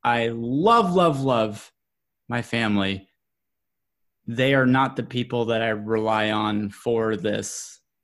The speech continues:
support. And I think, uh, that has also been one of the, the barriers that I have is, is,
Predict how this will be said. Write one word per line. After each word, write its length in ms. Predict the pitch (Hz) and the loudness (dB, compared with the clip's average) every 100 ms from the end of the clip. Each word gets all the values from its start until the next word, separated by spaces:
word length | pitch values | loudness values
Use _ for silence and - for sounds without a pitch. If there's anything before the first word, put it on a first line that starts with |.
| _ | _
support. 800 | - - 113 - 120 107 - - _ _ _ _ _ _ _ _ _ _ _ _ - | -20 -12 -12 -6 -6 -6 -8 -18 _ _ _ _ _ _ _ _ _ _ _ _ -6
And 100 | 139 | -2
I 100 | 120 | 0
think, 280 | 120 147 139 | 0 2 2
uh, 420 | 131 123 - 110 113 - - _ - | 2 0 -2 -8 -8 -14 -20 _ -6
that 360 | 139 131 127 127 | -2 0 0 -2
has 380 | 123 120 113 - | -2 -2 -6 -2
also 360 | 131 147 - 139 | 2 2 2 0
been 360 | 120 123 117 | 2 2 2
one 180 | 117 120 | 0 0
of 400 | 120 113 104 - - | 0 -2 -6 -16 -4
the, 320 | 127 117 113 | -2 -2 -4
the 100 | 120 | -6
barriers 400 | 113 143 190 151 | -2 2 2 2
that 100 | 113 | 2
I 100 | 113 | 0
have 260 | 107 107 104 | 0 -2 -2
is, 340 | 107 104 - | -4 -6 -10
is, 380 | - 110 107 104 | -6 -4 -4 -8